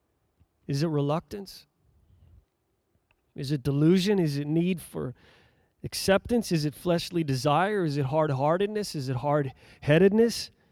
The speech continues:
Is it that we are ashamed? I mean, those who are of the day that actually have hope, actually have life,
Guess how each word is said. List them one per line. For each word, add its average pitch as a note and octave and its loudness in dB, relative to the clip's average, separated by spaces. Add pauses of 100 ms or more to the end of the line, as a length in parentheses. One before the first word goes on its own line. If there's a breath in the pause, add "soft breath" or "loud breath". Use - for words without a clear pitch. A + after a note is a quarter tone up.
(100)
Is D#3+ 4
it F3 -2
that E3 2
we E3+ 4
are E3 6
ashamed? G#3 -2 (2500)
I G#3 6
mean, G#3+ 6
those A#3+ 12
who A3 2
are G3+ 8
of G#3 6
the F#3+ 2
day G3+ 6
that E3+ 2
actually A3+ 2
have G3 6
hope, E3 2
actually A#3 2
have F3+ 4
life, D#3+ 0